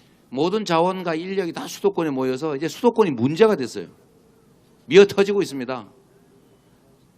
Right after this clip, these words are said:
아니, 무슨 육이오 동란 때 피난길도 아닌데 경기도 광주에 가니까 학교 운동장에 컨테이너 놓고 수업하고 있어요.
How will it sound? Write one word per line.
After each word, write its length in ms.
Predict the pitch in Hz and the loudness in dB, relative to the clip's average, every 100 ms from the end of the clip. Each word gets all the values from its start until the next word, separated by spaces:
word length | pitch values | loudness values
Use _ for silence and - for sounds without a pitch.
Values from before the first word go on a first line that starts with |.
| _ _ _ _ _ | _ _ _ _ _
아니, 160 | 117 165 | -10 -8
무슨 420 | 165 196 170 139 - _ _ _ _ _ _ _ - | -6 -8 -8 -10 -14 _ _ _ _ _ _ _ -10
육이오 640 | 139 156 185 175 135 - - | -6 -2 0 0 -4 -10 -14
동란 340 | 135 160 147 | -8 -6 -6
때 100 | 139 | -8
피난길도 600 | 139 - 175 180 170 160 139 | -10 -8 -6 -6 -8 -8 -6
아닌데 500 | 135 147 151 90 - | -8 -6 -6 -8 -10
경기도 340 | - 147 175 - | -10 -8 -6 -6
광주에 380 | 123 139 160 156 | -6 -6 -6 -6
가니까 520 | 131 123 165 110 - _ _ _ _ _ | -6 -6 -6 -8 -12 _ _ _ _ _
학교 320 | - 175 214 170 | -10 -2 0 0
운동장에 500 | 143 151 170 175 143 | -2 -6 -6 -8 -10
컨테이너 560 | - 226 - 220 208 | -8 -8 -8 -8 -6
놓고 240 | 170 143 - | -6 -6 -8
수업하고 380 | 151 131 113 | -8 -8 -8
있어요. 400 | 92 - 82 104 | -8 -12 -16 -18